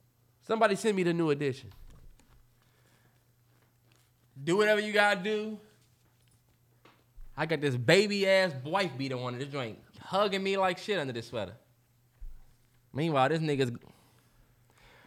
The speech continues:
Speaker 2: all right, I'm trying to stop <laughs> cursing. All right, bet.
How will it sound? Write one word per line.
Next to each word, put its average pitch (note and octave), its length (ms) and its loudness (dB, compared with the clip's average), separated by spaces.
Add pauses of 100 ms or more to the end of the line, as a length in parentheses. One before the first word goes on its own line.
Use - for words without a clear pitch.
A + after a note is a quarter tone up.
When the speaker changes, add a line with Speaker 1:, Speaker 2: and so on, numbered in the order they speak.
(200)
Speaker 2:
all A#2 100 -2
right, G2+ 140 -2
I'm B2+ 120 -2 (120)
trying E3+ 240 6
to C#3 60 2
stop D#3+ 540 6 (100)
<laughs> C3 100 -12
cursing. D3+ 420 0 (840)
All E3+ 80 4
right, D#3+ 120 2
bet. E3 340 0